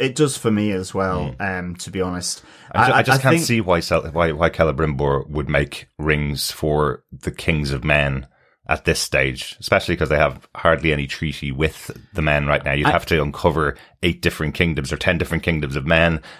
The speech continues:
Speaker 2: Then you'd have to uncover all eight kingdoms of dwarves in order to explain why you're doing it. So that feels like something you'd do the other way around over
Speaker 1: That's
Speaker 2: the course
Speaker 1: it.
Speaker 2: of the
Speaker 1: I mean,
Speaker 2: story.
Speaker 1: you know, at this moment in time, really the only, uh, kingdom of men that we've had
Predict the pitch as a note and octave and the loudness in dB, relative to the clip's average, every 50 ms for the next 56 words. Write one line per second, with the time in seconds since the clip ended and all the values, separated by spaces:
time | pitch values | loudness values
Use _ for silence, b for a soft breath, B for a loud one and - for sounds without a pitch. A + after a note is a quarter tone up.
0 | B B - E2+ E2 D#2+ D#2 D2+ E2 D#2 - - D#2 D#2 D2 - - D2+ D#2 D#2 | B B 2 2 4 4 2 2 2 0 2 0 -2 -2 -2 0 0 2 2 2
1 | C#2 - _ _ - D#2+ D#2+ D#2+ D#2 D#2 - D#2+ C#2+ - - E2+ D#2+ D#2+ D#2+ D#2 | 0 -2 _ _ 0 2 2 2 2 2 0 -2 -4 -4 -2 -2 0 0 0 -2
2 | C2+ C#2 C2+ C2 - D2+ E2 E2 D#2+ D#2 D2 - - - E2 D#2 E2 E2 E2 E2 | -2 -4 -6 -6 -4 -2 0 0 0 0 -2 -4 -6 -6 -4 0 2 2 2 2
3 | D2+ D#2 D2+ - - D#2 D#2+ D#2 - - _ _ - D2 - - - - - - | 2 0 -4 -4 -2 -2 -2 -2 -4 -6 _ _ -12 -8 -6 -4 -2 0 2 4
4 | - F2+ F2+ F2 F2 E2 E2+ D2 C#2+ D2+ C#2 D#2 E2 E2 D#2+ D2 C#2 C#2 - - | 4 4 4 2 2 2 2 2 0 -2 -2 0 0 0 0 0 -2 -4 -4 -4
5 | - D2 C#2+ B B B B B D#2 - - - - F2 E2+ D#2+ C#2+ E2 - - | -2 -2 -2 B B B B B -2 -2 -2 -2 0 0 0 2 2 0 0 0
6 | - C#2 - D2 C#2+ C#2+ C2 D#2+ D2 C2 C#2+ D2 C#2 D2+ C#2+ D2 C#2+ C#2 C#2 C#2 | -2 -2 -2 -4 -4 -2 -2 -2 -2 0 0 -2 0 0 0 0 -2 -2 -2 -4
7 | C#2 C#2 - C#3+ C#3 D#3 D#3 D#3+ - - D#3+ D3+ C3 A#2 G#2+ B2 C3 C3 C3+ C3 | -4 -4 -4 -2 0 2 2 2 0 0 2 4 4 4 4 4 4 4 4 2
8 | C#3+ D3+ C#3+ C3 - - C3+ C#3+ - - D3+ C#3 - D3 C3 B2+ B2 A#2+ A2 A#2 | 0 0 0 0 0 2 0 0 0 0 -2 0 2 2 4 4 4 2 2 0
9 | A2 G#2+ - A#2+ A#2+ C3 B2+ A#2 A2+ A2 A2 A2+ A#2 A#2 A#2+ A#2+ A#2+ A#2 A#2 A2 | -2 -2 0 2 4 4 4 4 4 2 2 2 2 4 4 4 2 2 0 -2
10 | G#2 G#2+ A2 G#2 - - B2 B2 B2 B2 B2 A#2 A2+ A2 A2 G#2 G2+ b b b | -2 -2 -4 -4 -2 -2 0 2 2 2 2 2 2 2 0 0 -2 b b b
11 | b b - G#2 G#2 G2+ - - C3 B2 B2 A2+ A#2 G#2 G#2 G2+ G2 F#2+ G#2 G#2 | b b -2 -2 -2 -2 -2 0 2 2 4 2 2 2 0 0 0 0 0 2
12 | A2 A2+ A2+ A2 G#2 G2+ G2 - - G2+ F2 G#2+ G#2 G2+ F#2 - | 2 2 2 2 2 0 0 -2 -4 -4 -2 0 0 0 0 -2